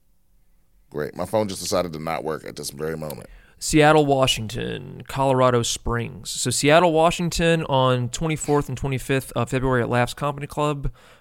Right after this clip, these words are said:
Speaker 2: Colorado Springs, Colorado on the third and fourth of March at Three E's Comedy Club.
Speaker 1: Exactly.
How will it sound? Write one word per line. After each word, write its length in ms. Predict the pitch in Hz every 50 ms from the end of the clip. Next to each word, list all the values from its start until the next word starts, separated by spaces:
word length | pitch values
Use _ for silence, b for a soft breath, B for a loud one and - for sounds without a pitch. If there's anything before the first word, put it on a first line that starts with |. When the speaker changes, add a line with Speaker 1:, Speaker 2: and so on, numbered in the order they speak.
| b
Speaker 2:
Colorado 540 | - - 135 135 139 135 135 131 123 123 117
Springs, 460 | 107 - - - 131 127 127 123 120 -
Colorado 540 | - 113 117 113 113 117 117 120 123 120 120
on 160 | - 117 113
the 80 | 107 -
third 380 | - - - 135 131 127 127 -
and 120 | 117 107 -
fourth 260 | - 123 123 120 -
of 120 | 117 113 107
March 300 | 113 113 120 123 120 -
at 180 | - 117 113 -
Three 260 | - - - 135 127
E's 320 | 123 - 117 113 110 107 -
Comedy 320 | - - 98 95 101 -
Club. 320 | - - - - - - -
Speaker 1:
Exactly. 480 | 92 87 85 95 85 82 - - 80